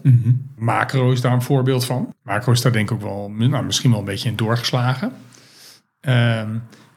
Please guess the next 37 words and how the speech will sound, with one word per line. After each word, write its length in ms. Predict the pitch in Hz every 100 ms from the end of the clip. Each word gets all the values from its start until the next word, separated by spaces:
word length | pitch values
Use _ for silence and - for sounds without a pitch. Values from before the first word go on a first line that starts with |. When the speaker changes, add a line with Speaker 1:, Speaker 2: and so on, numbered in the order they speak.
| _
Speaker 2:
en, 520 | 240 190 143 127 143 -
ehm, 520 | 131 117 113 113 117 131
andere 360 | - 170 160 131
partijen 680 | 143 139 139 107 110 131
die 220 | 123 123 123
juist 640 | 117 107 110 117 - -
in 120 | 165
de 80 | 139
consumentenmarkt 840 | 123 156 139 147 190 175 135 120
zaten 540 | - 104 98 117 147 -
en 140 | 139
meer 160 | 123 117
naar 100 | 127
de 80 | 139
groothandelsfunctie 960 | 165 165 151 156 147 - 165 143 156
zijn 240 | 135 131
gegaan. 460 | 117 - 127 107 - - - _
En, 260 | 135 127 143
en, 220 | 123 123
en 160 | 120
vaak 340 | 120 151 143 143
moet 160 | 127
je 200 | 127 123
in 100 | 135
mijn 220 | 123 135 135
ogen 240 | 117 113
wel 120 | 113
een 100 | 120
keus 280 | 120 143 147
maken 320 | 135 117 117
van 180 | - 120
waar 180 | 117 120
richt 220 | 151 -
ik 80 | 160
mij 160 | 143
nou 160 | 135 127
op? 340 | 120 120 -